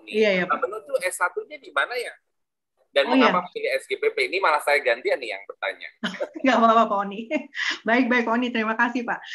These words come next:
Speaker 2: Jadi, kalau saya dulu S satu-nya Public Administration, eh, lulus dari Universitas Indonesia. Jadi, saya di fisip ya. Pada saat itu masih namanya Fakultas Ilmu Sosial dan Ilmu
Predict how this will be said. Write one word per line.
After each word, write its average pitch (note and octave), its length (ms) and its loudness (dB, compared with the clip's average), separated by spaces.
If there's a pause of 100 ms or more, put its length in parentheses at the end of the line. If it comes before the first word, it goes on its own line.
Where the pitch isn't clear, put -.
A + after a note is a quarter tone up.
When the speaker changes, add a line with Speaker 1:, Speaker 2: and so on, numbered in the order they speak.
(160)
Speaker 2:
Jadi, B3+ 400 0
kalau A3 240 2
saya A3 320 2
dulu B3 240 0
S A#3 240 -4
satu-nya A#3 720 0
Public G#3 240 0
Administration, G3+ 880 -4 (400)
eh, F#3 480 2
lulus A3 320 -2
dari A3 480 2
Universitas G3+ 480 -4
Indonesia. F3 800 -2
Jadi, E3 240 -6
saya F#3+ 240 -2
di D#3+ 320 -4
fisip A3+ 320 -2
ya. D#3 240 -2
Pada F3 160 -2
saat F#3 240 -4
itu F#3 160 -6
masih A#3 320 0
namanya G3 480 0
Fakultas G#3 560 -2
Ilmu F3+ 480 -2
Sosial F3 320 -4
dan E3 80 -4
Ilmu E3+ 240 -8